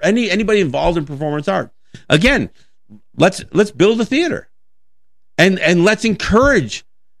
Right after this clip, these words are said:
um, native playwrights. Let's create, uh, let, let's encourage the creativity of, uh,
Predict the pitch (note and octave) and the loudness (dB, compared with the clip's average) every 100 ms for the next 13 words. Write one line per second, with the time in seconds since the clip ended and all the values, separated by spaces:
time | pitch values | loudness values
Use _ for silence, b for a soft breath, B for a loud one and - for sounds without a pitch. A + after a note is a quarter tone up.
0 | - - - - - C3+ B2+ A#2+ A#2+ C3+ | -20 -20 -20 -20 -2 2 2 0 -4 -2
1 | D3+ E3 B2 - C3 G#2+ F2 E2+ - - | 2 2 0 -2 0 0 -4 -8 -16 -2
2 | F3+ - - A3 A#3+ B3+ A3+ E3+ E3+ C3+ | -2 -2 -2 0 2 2 0 -8 -10 -4
3 | C#3+ G#3+ - G3+ G#3 A3+ - A3+ D4+ C4+ | 0 0 0 -2 -2 -4 -2 0 0 0
4 | C#3+ - C#3+ D3+ - D#3+ C#3 D3 B2+ A#2 | -4 -6 -2 -2 0 0 2 0 0 0
5 | A2+ A2+ G2 G2+ G2 | 0 0 0 0 -2